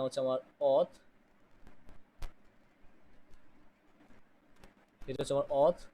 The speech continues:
সিম্পল লেআউট টিএক্স ফাইল, TypeScript ফাইল, এটা হচ্ছে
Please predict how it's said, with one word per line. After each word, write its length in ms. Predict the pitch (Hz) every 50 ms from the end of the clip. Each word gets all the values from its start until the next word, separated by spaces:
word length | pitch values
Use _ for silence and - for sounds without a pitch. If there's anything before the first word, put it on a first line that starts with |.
| _ - -
সিম্পল 280 | 147 143 139 - 165 160 143 135
লেআউট 220 | 131 127 131 135 131 123 -
টিএক্স 220 | 139 139 131 135 - - -
ফাইল, 180 | - 117 151 196 -
TypeScript 400 | 120 117 123 123 - - 120 - -
ফাইল, 140 | 127 139 190 226 - - - - - - - - -
এটা 80 | 143 143 151
হচ্ছে 140 | - -